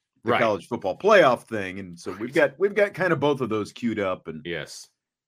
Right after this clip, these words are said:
Speaker 1: and ready to go. Oh, all right.
Speaker 2: Wow. That one guy. Okay.
Speaker 1: That, that one guy with, with an interesting, I'll just
Speaker 2: That's fine.
Speaker 1: throw that
Speaker 2: Hey,
Speaker 1: and
Speaker 2: look, everybody's
Speaker 1: say that
Speaker 2: entitled
Speaker 1: for
Speaker 2: to
Speaker 1: later.
Speaker 2: their opinion, even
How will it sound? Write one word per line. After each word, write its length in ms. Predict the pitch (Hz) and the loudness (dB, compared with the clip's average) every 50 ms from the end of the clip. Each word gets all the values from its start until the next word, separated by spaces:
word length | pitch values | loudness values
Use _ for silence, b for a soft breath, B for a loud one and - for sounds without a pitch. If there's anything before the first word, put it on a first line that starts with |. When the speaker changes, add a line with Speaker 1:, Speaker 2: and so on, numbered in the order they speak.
| _ _ _ _ _ - | _ _ _ _ _ -14
Speaker 1:
and 140 | 90 87 85 | -12 -10 -8
ready 200 | 87 90 85 82 | -6 -6 -6 -6
to 80 | 82 80 | -8 -8
go. 300 | 73 85 78 67 71 - _ _ _ _ _ _ _ _ _ _ _ _ _ _ _ _ _ _ _ _ _ _ _ _ - - 113 | -8 -8 -10 -10 -12 -14 _ _ _ _ _ _ _ _ _ _ _ _ _ _ _ _ _ _ _ _ _ _ _ _ -20 -20 -18
Oh, 360 | 160 226 240 202 - - - _ _ _ _ _ - | -16 -14 -12 -12 -14 -14 -18 _ _ _ _ _ -18
all 80 | 80 | -14
right. 80 | 127 - | -12 -8
Speaker 2:
Wow. 540 | 71 82 95 110 139 - 139 98 80 - - _ _ | -6 -4 -2 0 0 0 0 0 -2 -6 -10 _ _
That 260 | 64 90 95 85 76 | -8 -8 -6 -6 -4
one 240 | 92 104 110 113 110 | -4 -4 -4 -4 -2
guy. 400 | 104 107 120 160 185 160 151 147 104 | -2 -2 0 -2 -2 -4 -8 -10 -12
Okay. 380 | 80 98 - - - 208 220 233 - _ 107 - - - | -12 -12 -10 -8 -8 -10 -10 -12 -16 _ -20 -20 -14 -10
Speaker 1:
That, 240 | 104 107 117 117 - _ _ | -8 -8 -8 -8 -12 _ _
that 220 | 113 120 127 - - | -6 -6 -6 -6 -6
one 280 | 98 123 135 139 139 | -6 -4 -4 -4 -2
guy 320 | 117 135 147 160 170 143 101 | -2 0 0 0 0 0 -2
with, 260 | 92 92 - - - _ _ | -2 -4 -6 -10 -14 _ _
with 180 | - 104 101 107 | -16 -10 -8 -8
an 80 | 98 | -8
interesting, 500 | 104 123 143 139 - - - - - - - | -8 -8 -12 -12 -12 -16 -16 -16 -18 -16 -16
I'll 80 | 71 71 | -16 -16
just 280 | - 87 87 - - | -14 -16 -16 -12 -8
Speaker 2:
That's 180 | - - - - | -6 -6 -4 0
fine. 300 | 170 170 190 226 233 196 | 4 4 6 6 4 2
Speaker 1:
throw 180 | 170 165 90 87 | -2 -4 -4 -2
that 240 | 87 87 92 117 | -2 -2 -2 0
Speaker 2:
Hey, 100 | 349 285 | 0 0
Speaker 1:
and 80 | - 214 | 2 4
Speaker 2:
look, 300 | 233 165 - - - - - | 4 4 4 2 -4 -2 -2
everybody's 400 | - 403 381 320 214 165 151 120 | -2 0 0 0 2 0 0 0
Speaker 1:
say 80 | 104 | -4
that 80 | 101 - | -6 -2
Speaker 2:
entitled 280 | - 151 180 190 151 120 | 2 4 4 4 4 4
Speaker 1:
for 40 | |
Speaker 2:
to 40 | 117 113 | 0 -2
Speaker 1:
later. 80 | 101 95 | -2 -2
Speaker 2:
their 60 | 85 | -2
opinion, 520 | 78 - 143 202 247 110 92 85 80 76 - | -2 -2 -2 -2 -2 -4 -6 -6 -8 -10 -10
even 260 | 101 113 110 113 104 | -10 -8 -8 -6 -6